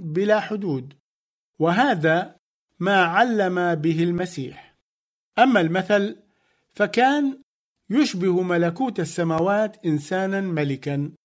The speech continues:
أراد أن يحاسب عبيده، فلما ابتدأ في المحاسبة، قدم إليه واحد مديون بعشرة آلاف وزنة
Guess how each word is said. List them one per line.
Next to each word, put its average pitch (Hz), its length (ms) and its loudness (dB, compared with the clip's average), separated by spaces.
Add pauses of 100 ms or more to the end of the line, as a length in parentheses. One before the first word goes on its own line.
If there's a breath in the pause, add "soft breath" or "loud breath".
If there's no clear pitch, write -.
(400)
أراد 240 300 2
أن 214 220 0
يحاسب 180 680 -4
عبيده، 156 760 -4 (560)
فلما 302 340 4
ابتدأ 220 440 0
في - 100 -6
المحاسبة، 175 880 -4 (600)
قدم 247 360 2
إليه 202 680 0
واحد 196 480 -2
مديون 185 960 -2
بعشرة 160 960 -4
آلاف 175 300 -2
وزنة 143 520 -2